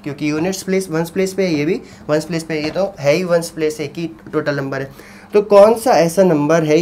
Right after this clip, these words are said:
जिसका खुद से multiply होने पे सिक्स मिलता है? ये हमने property में भी देखा था, दो जगह हमें सिक्स मिलेगा, एक तो फ़ोर पे और एक सिक्स पे। मतलब कि यहाँ पर या तो फ़ोर आ रहा होगा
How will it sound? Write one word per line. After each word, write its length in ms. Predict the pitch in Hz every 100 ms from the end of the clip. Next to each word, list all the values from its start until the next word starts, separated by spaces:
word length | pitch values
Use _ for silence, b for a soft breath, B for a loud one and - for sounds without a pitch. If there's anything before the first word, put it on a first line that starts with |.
| 185 -
जिसका 440 | 143 147 190 208 202 B B
खुद 140 | - 156
से 160 | 196
multiply 520 | 196 170 160 180 180 175
होने 240 | 170 180
पे 140 | 185 214
सिक्स 380 | - 185 -
मिलता 320 | 165 127 - 107
है? 200 | 104 98 B B B
ये 120 | 139
हमने 220 | 165 170 190
property 420 | 165 151 156 185
में 120 | 196
भी 80 | 185
देखा 260 | 165 147 139
था, 100 | 131
दो 220 | 127 202
जगह 220 | 202 196 190
हमें 240 | 180 190
सिक्स 300 | 185 185 -
मिलेगा, 360 | 139 110 104 107 B B B
एक 200 | 156 165 101
तो 160 | 233 247 -
फ़ोर 300 | - 151 175
पे 220 | 180 226 254 -
और 140 | 156 180
एक 180 | 226
सिक्स 320 | - 156 - -
पे। 180 | - - B B B 135
मतलब 340 | 147 196 214
कि 240 | - 214 247 - -
यहाँ 220 | 131 123 139
पर 160 | 151
या 120 | 143 139
तो 140 | 143
फ़ोर 360 | - - 165 139
आ 80 | 131
रहा 160 | 147
होगा 380 | 156 175 196